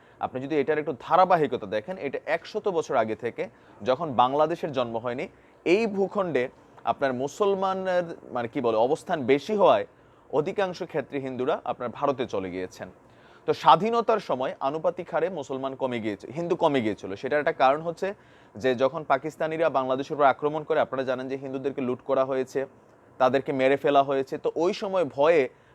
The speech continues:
বাংলাদেশের অনেক মানুষও, মুসলমানরাও শরণার্থী হয়ে ভারতে কিন্তু আশ্রয় নেয়। তো ওই সময় আপনার এই যে আনুপাতিক হারে পাঁচ পার্সেন্টের যেই জায়গাটা আপনার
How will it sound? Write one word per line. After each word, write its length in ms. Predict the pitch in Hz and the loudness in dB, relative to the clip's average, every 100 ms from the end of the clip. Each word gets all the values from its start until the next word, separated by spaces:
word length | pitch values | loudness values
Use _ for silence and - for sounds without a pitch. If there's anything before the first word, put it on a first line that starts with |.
| - | 0
বাংলাদেশের 560 | 117 127 151 165 196 | 2 4 2 2 0
অনেক 260 | 165 160 170 | 0 -2 -4
মানুষও, 480 | 151 143 156 220 277 _ - | -4 -4 -4 -6 -8 _ -12
মুসলমানরাও 640 | 120 139 185 185 185 180 196 | -6 -2 0 0 0 0 -4
শরণার্থী 540 | - 143 165 170 - | 0 0 0 -2 0
হয়ে 160 | 170 175 | 0 2
ভারতে 400 | 131 127 127 151 | 2 2 2 -4
কিন্তু 220 | 160 - | -6 -4
আশ্রয় 380 | - 165 - 175 | 0 0 2 2
নেয়। 160 | 202 - - - - - - | 2 -6 -16 -20 -20 -20 -16
তো 80 | - - | -8 4
ওই 220 | 180 233 | 4 4
সময় 420 | 208 233 233 240 | 0 2 4 2
আপনার 440 | - 131 - 147 151 | 2 0 0 -2 0
এই 120 | 156 170 | 0 0
যে 140 | 190 | 0
আনুপাতিক 480 | 156 151 165 175 180 | 0 0 -2 -6 -2
হারে 140 | 175 | -2
পাঁচ 320 | 175 156 143 | 0 2 2
পার্সেন্টের 520 | - 143 123 123 120 117 | 2 -2 -2 -10 -8 -4
যেই 160 | 123 | -2
জায়গাটা 400 | 117 113 110 113 - _ _ - - - _ _ | 0 0 0 -2 -4 _ _ -20 -20 -20 _ _
আপনার 600 | - 117 127 123 113 82 | -8 -2 2 2 2 -2